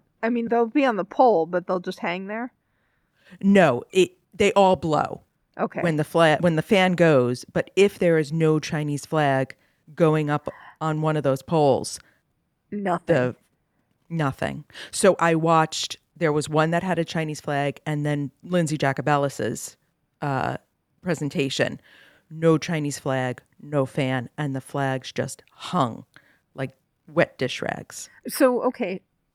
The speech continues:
Speaker 1: Lindsay Jacobellis would be, her plaza would be in Zhangjiakou. I wonder if it's a venue thing.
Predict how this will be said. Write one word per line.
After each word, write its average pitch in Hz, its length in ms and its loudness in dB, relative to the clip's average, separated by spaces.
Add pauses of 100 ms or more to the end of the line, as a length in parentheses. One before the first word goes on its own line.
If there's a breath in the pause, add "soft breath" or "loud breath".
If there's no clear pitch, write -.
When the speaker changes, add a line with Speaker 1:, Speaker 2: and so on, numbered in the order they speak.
(180)
Speaker 1:
Lindsay 247 320 -2
Jacobellis 220 600 -2
would 208 220 -10
be, 196 500 -6
her 240 280 -4
plaza 214 480 -2
would 196 200 -8
be 196 160 -8
in 196 120 -6
Zhangjiakou. 190 800 -6 (1300)
I 220 60 2
wonder 214 440 0
if 202 160 -6
it's 196 200 -4
a 185 60 -6
venue 196 480 -2
thing. - 400 -12